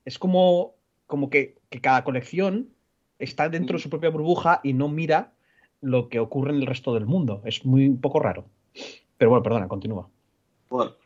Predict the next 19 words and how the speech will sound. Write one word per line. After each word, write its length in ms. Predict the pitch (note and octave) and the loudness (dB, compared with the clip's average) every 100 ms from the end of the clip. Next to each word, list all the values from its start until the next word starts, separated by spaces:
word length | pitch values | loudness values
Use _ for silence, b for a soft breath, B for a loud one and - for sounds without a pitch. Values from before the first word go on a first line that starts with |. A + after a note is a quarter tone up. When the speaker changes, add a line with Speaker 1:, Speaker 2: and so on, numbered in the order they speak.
| _ _ _ _ _ | _ _ _ _ _
Speaker 2:
lo 240 | B2+ B2+ C3+ | 4 4 4
que 80 | |
son 140 | D3 G3+ | 0 0
las 120 | A3+ | 6
miniseries 480 | G#3 F3+ D#3+ D3 C#3 | 8 8 6 4 2
en 80 | C3 | -4
sí, 260 | G3+ B3 - _ _ _ _ _ | -12 -18 -20 _ _ _ _ _
para 180 | A#2+ A2 | -2 0
mí 100 | A2+ | -6
Speaker 1:
Ujú. 60 | G#2 | -6
Speaker 2:
está 180 | D3 | -4
muy 320 | D3 C3 B2 A2+ | -2 -2 -6 -8
bien, 240 | G#2 G2+ | -12 -14
hasta 200 | G#2 - | -16 -8
ahí 220 | B2+ G3+ - | -6 -6 -8
muy 260 | A2+ A2+ A2 | -6 -4 -4
bien, 160 | - | -6
porque 220 | - - | -10 0
además 500 | G2 G#2 D3+ G3 - | 2 4 4 2 -4